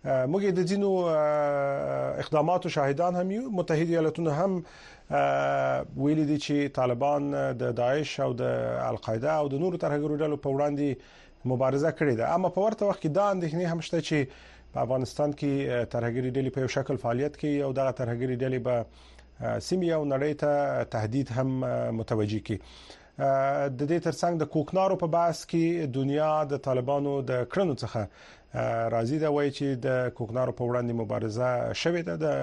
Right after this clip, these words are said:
افغانستان لپاره د امریکا خاص استازي ټام ویسټ، اه، څه وخت مخکې په واشنګټن کې وویل چې دوی د، د،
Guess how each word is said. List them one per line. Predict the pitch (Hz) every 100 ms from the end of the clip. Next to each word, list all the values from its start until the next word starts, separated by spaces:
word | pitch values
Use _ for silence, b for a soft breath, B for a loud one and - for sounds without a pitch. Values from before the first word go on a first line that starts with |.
| 127
افغانستان | 123 127 127 - 139
لپاره | 127 135 127
د |
امریکا | 123 117 127
خاص | - 135 127
استازي | - 131 120
ټام | - 120 127
ویسټ، | 135 - - B B B B
اه، | 127 120 117 120
څه | -
وخت | 240 -
مخکې | 151 - 113 101 B B B B -
په |
واشنګټن | 127 - 127 135
کې | 127
وویل | 131 131 131
چې | 117 123
دوی | 113 110 156 156 139
د، |
د، | 135 127 113